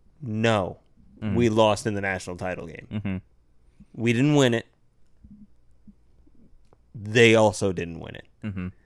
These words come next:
Speaker 1: That's kinda where I come down on that type of stuff. So those, those sort of rulings, anytime you end up in a situation where somebody's cheating,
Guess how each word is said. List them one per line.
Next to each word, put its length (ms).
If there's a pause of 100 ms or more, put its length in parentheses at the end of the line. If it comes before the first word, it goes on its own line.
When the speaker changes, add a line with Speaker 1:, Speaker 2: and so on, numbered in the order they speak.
(360)
Speaker 1:
That's 180
kinda 380
where 200
I 80
come 320
down 320
on 220
that 180
type 260
of 80
stuff. 220
So 120
those, 360
those 240
sort 180
of 100
rulings, 480
anytime 480
you 100
end 120
up 120
in 80
a 40
situation 540
where 120
somebody's 340
cheating, 540